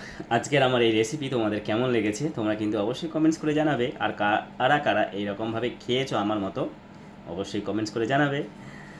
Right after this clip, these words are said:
তো বন্ধুরা, আজকের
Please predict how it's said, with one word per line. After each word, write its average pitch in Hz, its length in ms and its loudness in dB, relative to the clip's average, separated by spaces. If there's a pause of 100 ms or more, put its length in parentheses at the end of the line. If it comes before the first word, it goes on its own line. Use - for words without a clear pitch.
(640)
তো 95 280 2
বন্ধুরা, 113 500 2 (920)
আজকের 95 360 -2